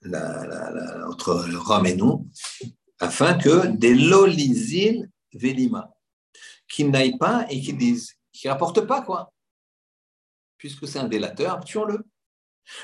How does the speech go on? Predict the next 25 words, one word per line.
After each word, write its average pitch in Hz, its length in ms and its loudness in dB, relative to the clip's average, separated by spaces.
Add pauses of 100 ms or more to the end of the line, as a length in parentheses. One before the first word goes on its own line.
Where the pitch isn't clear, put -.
(120)
Amar 214 280 4
Léo 269 220 6
Rabbi 240 260 4
Zecharia 220 380 0
ben 214 140 -4
Avkilos, 196 760 -8 (100)
Zecharia. 147 720 0 (540)
Le 151 100 2
même, 220 300 4
euh, 196 160 4
Rabbi 180 360 2
Zecharia 170 360 -2
ben 165 120 -4
Avkilos, 160 440 -4
il 156 60 -4
leur 151 120 4
a 151 60 2
dit, 165 160 -2
non, 294 280 2
on 240 60 -2
peut 196 160 -6
pas, 381 220 0
Yomro, 202 840 -2 (400)
Matil, 185 1040 -2
Moum, 160 720 -2